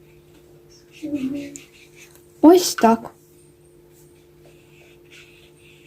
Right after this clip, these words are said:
Тепер я беру сієну,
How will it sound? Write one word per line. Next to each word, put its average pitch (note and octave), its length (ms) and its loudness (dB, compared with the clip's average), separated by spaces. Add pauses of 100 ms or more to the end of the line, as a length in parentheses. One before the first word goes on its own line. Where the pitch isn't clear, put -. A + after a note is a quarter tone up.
(1300)
Тепер G4 420 4
я D#4 220 8
беру C4+ 300 6
сієну, A#3+ 720 6